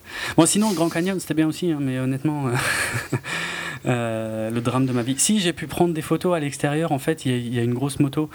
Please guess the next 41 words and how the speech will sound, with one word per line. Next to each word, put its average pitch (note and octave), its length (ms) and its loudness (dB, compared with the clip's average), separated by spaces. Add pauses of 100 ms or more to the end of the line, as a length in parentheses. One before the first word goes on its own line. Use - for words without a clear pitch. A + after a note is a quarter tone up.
(380)
euh, A#2 540 0
devant A#2+ 420 2
un, G2+ 800 0
un G#2+ 40 0
panneau, A#2+ 520 0
euh, G#2 280 -4
comment, A2 340 0
euh, G2+ 60 -6 (420)
où A#2+ 80 6
il A2+ 60 2
y A#2 40 2
a A2+ 40 -2
des A#2 120 -2
T - 160 2
huit A#2+ 200 -4
cents B2+ 300 2
et A#2+ 60 2
des A2+ 240 -4
explosions A#2 500 0
et A2 40 0
tout, C3 160 0
et - 20 2
puis B2+ 140 -2
tu - 100 -6
peux - 100 -2
t'asseoir A#2+ 320 2
sur - 160 -2
la G#2+ 80 4
moto A2 300 2
et A2+ 60 -2
faire - 180 -4
des G#2+ 80 -4
photos. - 260 -4
Voilà, G2+ 160 0
c'est - 120 -8
tout A#2 100 -2
ce - 80 -6
que - 80 -12
j'ai G#2 120 -4
fait. - 140 -8 (1000)
Bon. - 120 -4